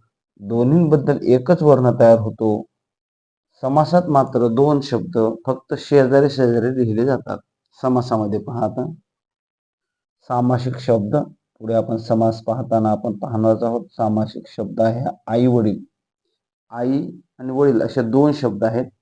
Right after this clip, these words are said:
हे सरळ सरळ जोडून एकत्र लिहिलेले आहे. तो शब्द आई वडील झाला, हा सामासिक शब्द आहे. यामध्ये कोणत्याही दोन्ही शब्दांमध्ये कुठेही संधी होऊन असे एकत्र आलेले नाहीत.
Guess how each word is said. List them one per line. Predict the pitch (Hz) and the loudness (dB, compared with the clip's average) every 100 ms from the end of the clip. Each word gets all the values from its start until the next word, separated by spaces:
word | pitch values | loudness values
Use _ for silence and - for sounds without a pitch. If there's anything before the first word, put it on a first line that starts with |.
| _ _ _ - | _ _ _ -20
हे | |
सरळ | - 151 160 | -8 -2 0
सरळ | 160 151 151 | 0 2 2
जोडून | 127 131 147 151 151 131 | 2 4 4 4 0 -4
एकत्र | 127 131 - 107 | -4 -4 -2 0
लिहिलेले | 104 104 104 104 104 | 0 0 0 0 -2
आहे. | - - _ _ _ _ _ _ _ | -4 -16 _ _ _ _ _ _ _
तो | 113 | -16
शब्द | 113 92 80 120 - _ - | -10 -10 -8 -12 -12 _ -10
आई | 113 120 | -4 0
वडील | 120 110 104 | 0 0 -2
झाला, | 113 110 120 _ _ _ _ _ | -2 -2 -4 _ _ _ _ _
हा | - | -20
सामासिक | - 131 123 127 127 139 | -6 -2 0 0 -2 -6
शब्द | - 120 101 104 | -8 -6 -2 0
आहे. | 117 - - _ _ _ _ | 0 0 -10 _ _ _ _
यामध्ये | 120 120 127 123 123 | -10 -6 -2 -2 -2
कोणत्याही | 123 131 123 127 143 143 147 _ _ _ _ - | 0 2 2 2 2 2 -2 _ _ _ _ -12
दोन्ही | 107 120 135 135 | -4 0 2 0
शब्दांमध्ये | 131 110 123 117 113 113 | -2 0 0 0 0 -2
कुठेही | - 120 - 123 117 131 131 | -2 -4 0 0 2 -2 -4
संधी | - 127 123 127 139 | 0 4 4 4 2
होऊन | 131 123 117 | 2 4 2
असे | 113 - | 0 -6
एकत्र | - 110 127 - 123 | -4 -2 -4 0 4
आलेले | 117 104 104 107 | 4 4 0 0
नाहीत. | 113 98 120 | -2 -2 -8